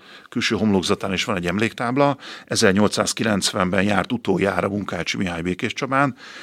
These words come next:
éppen Aradon volt, mert Aradon akkor adták át a Szabadság emlékszobrot, és akkor visszafele még megszállt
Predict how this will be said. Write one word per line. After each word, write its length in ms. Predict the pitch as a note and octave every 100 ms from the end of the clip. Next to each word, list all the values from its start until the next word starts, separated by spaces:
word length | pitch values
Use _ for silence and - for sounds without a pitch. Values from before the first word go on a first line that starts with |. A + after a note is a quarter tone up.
| -
éppen 300 | - G#2+ G2
Aradon 440 | G2+ A2 G2+ F#2 F2+
volt, 260 | G2+ F#2+
mert 120 | - G2
Aradon 280 | G2 F#2+
akkor 300 | F#2+ F#2 G2
adták 380 | E2+ E2 F2+ E2+
át 140 | F#2+ G2
a 40 |
Szabadság 520 | - G2+ E2+ - F#2
emlékszobrot, 800 | F#2+ F#2+ G#2 - - A2 D3+ D#3+
és 140 | A#2 -
akkor 200 | - F#2
visszafele 640 | G#2+ - - - G2 G2 - - - -
még 400 | G2+ F2 D#2+ -
megszállt 720 | G#2 E2+ - F#2 E2+ E2 -